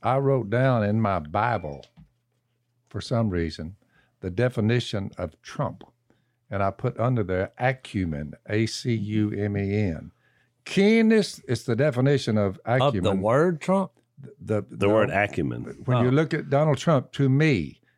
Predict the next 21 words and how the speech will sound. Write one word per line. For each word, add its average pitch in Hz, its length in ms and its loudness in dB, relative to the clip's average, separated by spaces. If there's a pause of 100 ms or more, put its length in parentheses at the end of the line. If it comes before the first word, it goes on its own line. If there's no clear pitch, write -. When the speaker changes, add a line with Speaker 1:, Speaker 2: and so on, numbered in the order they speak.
(120)
Speaker 1:
he 123 140 0
was 135 220 0
a 156 80 -2
guy 110 500 2 (400)
who 104 180 -2
ran 123 280 2
the 151 80 0
country 127 380 0
for 95 300 -4 (160)
four 101 240 2
years. 87 380 -2 (1000)
Acumen, 131 500 0
he 135 160 4
had 113 260 2
a, 101 340 -2 (100)
a 101 180 2
tremendous 110 800 0
acumen. 104 580 0 (400)
Keenness 220 840 4
and 127 340 0
quickness - 840 0